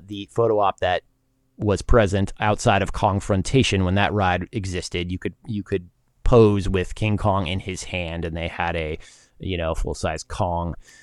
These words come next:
uh, model there that you could pose with. So, um, in this store, you do have a physical hand that you can stand in and pose with, but the Kong face is just kinda painted on the wall there. Still looks pretty good, though. Very cool photo op.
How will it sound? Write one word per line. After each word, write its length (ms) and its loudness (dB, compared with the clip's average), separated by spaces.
uh, 260 -4
model 500 4
there 220 -2
that 80 -4
you 120 -6
could 160 -6
pose 320 0
with. 280 -2
So, 360 0
um, 340 2
in 160 10
this 160 10
store, 460 12
you 160 8
do 140 12
have 120 12
a 60 2
physical 360 10
hand 460 6
that 120 6
you 100 0
can 100 2
stand 400 4
in 140 6
and 120 -2
pose 300 4
with, 380 0
but 240 0
the 160 -4
Kong 400 2
face 480 0
is 100 -16
just 180 -14
kinda 220 -8
painted 460 -4
on 140 -4
the 80 -6
wall 420 -6
there. 340 -8
Still 220 4
looks 160 6
pretty 240 2
good, 220 -4
though. 200 -6
Very 220 0
cool 260 0
photo 380 -4
op. 320 -6